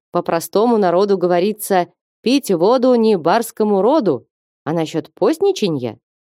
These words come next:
Так ноне господа и во святую Четыредесятницу едят, что не попало. А вы, матушка, и в мясоед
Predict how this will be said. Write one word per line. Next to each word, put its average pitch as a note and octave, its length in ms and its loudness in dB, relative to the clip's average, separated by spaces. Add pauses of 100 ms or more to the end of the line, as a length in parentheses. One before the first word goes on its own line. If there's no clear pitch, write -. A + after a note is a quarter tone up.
(160)
Так G#3 220 -2
ноне B3 360 2
господа F#3 600 -2
и A3+ 80 2
во E3+ 120 0
святую F3+ 580 -2
Четыредесятницу G3+ 1400 0
едят, B3 540 2
что - 240 -2
не E3+ 140 -2
попало. B2 520 -4 (420)
А D#3 160 -2
вы, D#3+ 160 0
матушка, G3+ 720 -2 (180)
и G3 100 0
в G3+ 120 0
мясоед G#3+ 640 0